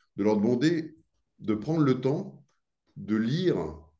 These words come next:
et de, de, de, de, d'essayer de comprendre la, le, la, l'individu qu'ils ont en face d'eux.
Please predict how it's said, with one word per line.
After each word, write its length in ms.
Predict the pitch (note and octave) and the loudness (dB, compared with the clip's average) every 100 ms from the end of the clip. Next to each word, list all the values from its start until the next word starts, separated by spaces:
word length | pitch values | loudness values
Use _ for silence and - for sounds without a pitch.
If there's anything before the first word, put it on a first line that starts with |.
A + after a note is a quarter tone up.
| _ _ _ _ _ _ _ _ - | _ _ _ _ _ _ _ _ -8
et 80 | F#2+ | -2
de, 180 | G#2+ | 0
de, 200 | G2 G#2 | 2 2
de, 200 | G2 G2+ | 4 4
de, 180 | G2+ G2+ | 2 0
d'essayer 280 | G2 G2+ B2 | -2 -6 -10
de 60 | - | -6
comprendre 540 | C#3+ D3 - D#3+ E3+ | -2 -2 -2 -2 -2
la, 180 | A2+ - | 0 0
le, 280 | G2+ G2+ F#2+ | 4 4 4
la, 260 | G2+ G2+ - | 2 -2 -2
l'individu 720 | G2+ G2+ C#3 C3+ B2+ B2+ D3 | -2 2 2 2 -2 -6 -6
qu'ils 240 | D#3 - A#2 | -4 -2 -2
ont 80 | A2 | -2
en 20 | |
face 300 | A2+ G#2+ F#2+ | -2 -2 -4
d'eux. 180 | F#2+ | -10